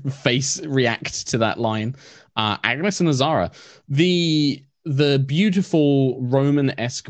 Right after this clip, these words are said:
bath, this hot spring, um, that you have been in for a little bit now, a couple, you know, not too long, a few minutes maybe at this point, um, when you first kind of got in here. Agnes kind of having heated a section of the pool a bit hotter. Um,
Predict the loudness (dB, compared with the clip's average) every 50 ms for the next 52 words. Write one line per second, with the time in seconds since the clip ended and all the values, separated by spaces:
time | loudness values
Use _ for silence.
0 | -4 -2 -2 -2 -2 -4 -6 -8 -14 -16 -10 -10 -10 -10 -10 -8 -8 -8 -8 -8
1 | -12 -14 -8 -6 -4 -4 -4 -6 -6 -10 _ _ -6 -4 -4 -2 -4 -4 -6 -4
2 | -6 -6 -6 -4 -4 -4 -2 -4 -4 -4 -4 -6 -6 -6 _ -6 -4 -4 -4 -4
3 | -4 -2 -2 -2 0 2 2 2 2 2 0 0 0 -2 -2 -2 -4 -4 -4 -4
4 | -6 -8 -8 -6 -8 -6 -4 -2 -2 -4 -4 -6 -6 -4 -2 -2 -2 -2 -4 -6
5 | -8 -6 -4 -2 0 0 0 -2 -4 -6 -10 -8 -6 -4 -4 -2 -2 -2 -4 -4
6 | -6 -12 -12 _ -8 -6 -6 -8 -10 _ _ _ -20 -20 -20 _ _ -10 -8 -8
7 | -8 -8 -10 -10 -12 -12 -12 -14 -14 -18 -16 -10 -8 -6 -6 -6 -6 -6 -6 -6
8 | -8 -10 -10 -8 -8 -8 -10 -10 -8 -8 -6 -6 -6 -8 -8 _ -18 -20 -14 -6
9 | -6 -4 -4 -2 -2 -2 -2 -2 -2 -2 -2 -2 -2 -4 -4 -4 -2 -2 0 -2
10 | -2 -2 -4 -6 -4 -2 -2 -2 0 -2 -2 -2 -2 -2 -2 -4 -4 -4 -6 -6
11 | -6 -6 -8 -6 -4 -2 0 0 0 -2 -4 -6 -6 -2 -2 -2 -2 -2 -2 0
12 | 0 0 -2 -4 -10 -20 -20 -20 _ -8 -6 -4 -4 -4 -4 -6 -8